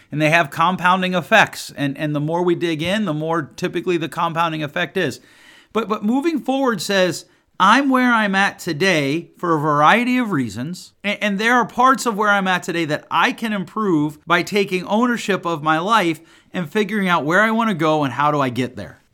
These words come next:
What are those necessary steps for change that I need to engage in? And we can do that by hanging on to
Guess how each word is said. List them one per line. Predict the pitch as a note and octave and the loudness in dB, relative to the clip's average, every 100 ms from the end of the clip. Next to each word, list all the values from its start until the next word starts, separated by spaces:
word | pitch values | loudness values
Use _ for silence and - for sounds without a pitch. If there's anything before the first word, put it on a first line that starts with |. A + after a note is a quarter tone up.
| _ | _
What | D3+ D#3 | 0 2
are | F3 | 2
those | D3 C3 B2 | 2 0 0
necessary | B2+ B2 A#2+ - B2 A2 | -2 -2 -8 -6 -6 -6
steps | - A2+ - | -4 -4 -4
for | - | -14
change | G#2 - F3 F#2 F2 | -10 -8 -8 -8 -12
that | G#2+ G#2 | -8 -6
I | G#2+ | -4
need | G#2+ G2+ | -6 -8
to | - | -10
engage | G#2 G2+ C3+ A2+ | -10 -6 -6 -6
in? | G2 E2+ - - _ - | -8 -12 -20 -20 _ -10
And | E3+ | -6
we | F3 | -4
can | E3+ D#3 C#3+ | -4 -6 -6
do | F#3+ B3+ | -4 -2
that | A3 D3+ C#3+ | 0 0 0
by | C#3+ | -2
hanging | C#3+ C3 G3 G3 E3+ D3 - | -2 -4 -6 -4 -4 -6 -4
on | E3+ F#3 G#3 G#3 | -2 -2 -2 -4
to | - C3+ C3+ C3 C#3 D3 | -2 -2 0 -2 -4 -8